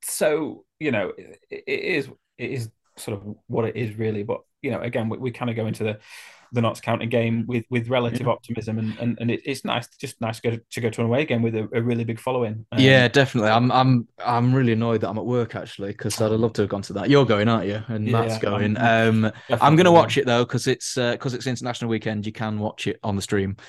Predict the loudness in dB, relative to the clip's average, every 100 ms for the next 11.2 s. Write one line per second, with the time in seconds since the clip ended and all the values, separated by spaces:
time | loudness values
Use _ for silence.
0 | -20 -20 -4 2 6 6 4 0 0 0
1 | 0 0 0 0 2 2 0 -2 -6 -8
2 | -4 -6 -2 -2 -2 -6 -4 -2 -2 -2
3 | 2 4 4 2 0 -4 -8 -8 -4 -4
4 | -2 -4 -10 -18 -14 -10 -6 0 2 2
5 | -2 -4 -8 -6 -6 -6 -10 -16 -18 -4
6 | 0 2 2 0 -2 0 2 4 4 4
7 | 2 4 2 0 -2 -6 -4 -2 0 2
8 | 4 4 0 -2 0 2 0 -2 -2 -2
9 | -2 0 0 0 0 0 0 -2 -2 -2
10 | 0 -2 -2 -2 -2 -2 -2 -4 -4 -6
11 | -4 -4